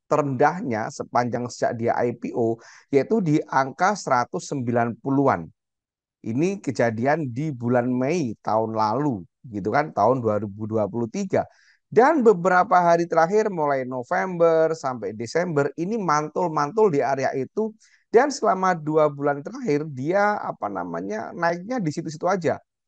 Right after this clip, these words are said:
Setelah naik, turun, naik, turun. Dan baru di hari kemarin, perdagangan terakhir kemarin, dia mampu break resisten di dua ratus empat belas.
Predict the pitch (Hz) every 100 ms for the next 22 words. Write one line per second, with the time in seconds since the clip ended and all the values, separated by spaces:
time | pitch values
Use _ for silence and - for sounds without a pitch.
0 | _ - 123 135 160 170 175 175 175 156
1 | 170 170 156 160 165 165 139 107 _ _
2 | - 196 240 160 135 143 143 143 135 135
3 | 135 135 127 123 131 - 143 131 165 220
4 | 131 123 120 123 120 120 131 113 120 117
5 | 156 202 - _ _ - 156 196 165 143
6 | 147 170 180 165 123 139 - 135 - 135
7 | 165 185 143 151 120 117 113 - 131 113
8 | 110 113 113 98 85 -